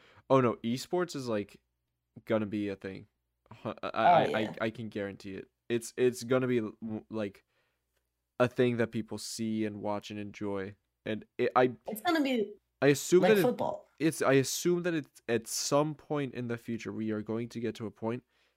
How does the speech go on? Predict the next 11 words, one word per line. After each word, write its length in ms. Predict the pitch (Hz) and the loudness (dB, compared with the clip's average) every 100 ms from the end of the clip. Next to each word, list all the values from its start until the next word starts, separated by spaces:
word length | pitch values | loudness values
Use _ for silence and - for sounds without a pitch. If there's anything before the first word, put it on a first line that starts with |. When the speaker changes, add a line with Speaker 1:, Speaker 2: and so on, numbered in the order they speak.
| _ | _
Speaker 1:
where 180 | 113 110 - | -6 -6 -2
esports 500 | 135 135 - 131 127 | -4 -2 0 0 0
are 100 | 113 | -4
going, 180 | 107 107 | -2 -4
is 140 | 113 | -4
going 180 | 110 110 | -4 -4
to 80 | 110 | -4
be 120 | 110 | -6
on 80 | 104 | -6
television. 600 | - 98 95 - 98 135 _ _ _ _ _ _ _ _ _ _ _ | -6 -8 -8 -12 -14 -20 _ _ _ _ _ _ _ _ _ _ _
Speaker 2:
Yeah. 460 | 160 165 110 113 | -4 -2 0 -2